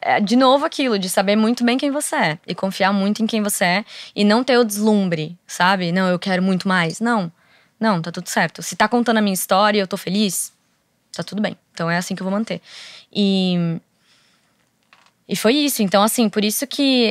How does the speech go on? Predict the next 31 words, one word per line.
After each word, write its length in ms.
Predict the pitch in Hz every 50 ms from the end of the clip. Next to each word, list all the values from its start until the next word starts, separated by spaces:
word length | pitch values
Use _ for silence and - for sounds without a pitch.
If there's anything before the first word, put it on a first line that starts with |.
| - - -
eu, 140 | 160 202 196 -
eu, 160 | - 208 196 208
foi 160 | - - 233
uma 100 | 233 254
maneira 300 | 254 254 240 247 247 269
de 80 | 254
eu 40 | 277
gostar 400 | 240 277 302 - - - - 320
de 100 | 330 -
fazer 180 | - 247 196 185
publicidade 500 | - 190 190 185 - - 180 175 175 -
também, 220 | - 185 185 180
porque 220 | 175 196 180 - 220
era 480 | 208 208 214 226 240 254 262 254 -
a 80 | - 247
maior 180 | 240 247 262
parte 240 | 269 - 294 285 -
do 60 | 294
meu 120 | 285 302 311
tempo. 400 | - 339 330 339 320 - 254 208
E 140 | 185 208 226
eu 100 | 240 247
me, 160 | 262 269 -
me 160 | - 269 277
sentia 300 | 254 - 269 247 - 294
pouco 240 | - - 339 349 -
artista, 480 | 349 320 - - - 220 180 - - 190
às 120 | 180 156
vezes. 420 | 156 175 165 156 156 165 160 170 185
Eu 80 | 190
queria 340 | 202 - 254 254 277 320 381